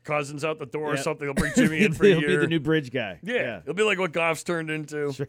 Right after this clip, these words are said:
Speaker 1: Like Goff. Goff's, like, at best a decent quarterback. He got to a Super Bowl.
Speaker 2: He did.
Speaker 1: You know, you put
Speaker 2: He
Speaker 1: good
Speaker 2: did.
Speaker 1: teams around guys that are at least
Speaker 2: Yeah.
Speaker 1: functional.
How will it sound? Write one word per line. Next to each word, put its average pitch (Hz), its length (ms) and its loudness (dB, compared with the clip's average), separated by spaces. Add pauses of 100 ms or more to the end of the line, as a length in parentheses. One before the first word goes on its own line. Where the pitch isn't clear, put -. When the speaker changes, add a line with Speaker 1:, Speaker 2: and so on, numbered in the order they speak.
(1400)
Speaker 1:
Like 294 160 2
Goff. 285 420 2
Goff's, 269 300 -2
like, 240 140 -2
at 165 100 -2
best 208 280 -2
a 170 40 -16
decent 160 360 -10
quarterback. 185 340 -4
He 165 100 -8
got 240 160 -8
to 175 80 -10
a 147 40 -6
Super 147 220 -8
Bowl. 143 300 -8
Speaker 2:
He 120 140 -10
did. 117 380 -2
Speaker 1:
You 143 100 -10
know, 214 160 -4 (100)
you 156 120 -10
put 285 160 -10
Speaker 2:
He - 40 -8
Speaker 1:
good 240 120 -6
Speaker 2:
did. 233 80 -4
Speaker 1:
teams 233 260 -4
around 202 180 -4
guys 190 240 -4
that 180 80 -6
are 175 40 -8
at 175 60 -16
least 202 260 -6
Speaker 2:
Yeah. - 80 -6
Speaker 1:
functional. 139 600 -6